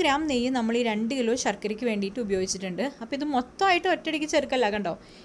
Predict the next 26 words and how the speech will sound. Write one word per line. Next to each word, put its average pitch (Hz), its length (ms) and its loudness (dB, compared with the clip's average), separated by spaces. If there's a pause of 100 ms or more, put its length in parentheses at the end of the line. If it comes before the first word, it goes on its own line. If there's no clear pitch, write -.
(140)
ഇപ്പോൾ 285 220 -4
ഞാൻ 285 260 0
കുറച്ച് 247 400 0
നെയ്യ് 262 220 2
വീണ്ടും 233 320 0
ചേർത്തു 202 380 -2
ഫൈനലായിട്ട്. 185 600 -4 (840)
അപ്പോൾ 208 160 -4
നമ്മളിങ്ങനെ 226 420 0
ഇടയ്ക്കിട്ട്, 226 400 -2
ഇടയ്ക്കിട്ട് 233 360 -4 (480)
നെയ്യും 214 260 0
കൂടി 220 240 0
ചേർത്ത് 202 300 0
കൊടുത്തു. 190 260 -4 (420)
ഇത് 349 100 4 (100)
ഉണ്ടാക്കി 285 380 4
നിങ്ങൾക്ക് 285 300 -2
കുപ്പിയിലാക്കി 240 680 0
വെച്ച് 220 280 -2
കഴിഞ്ഞാൽ 196 360 -2 (160)
ഒരുപാട് 233 460 -4
നാൾ 254 120 2 (100)
കേടാകാതെ 233 520 0
ഇരിക്കും 214 320 -2
ചെയ്യും. 226 260 0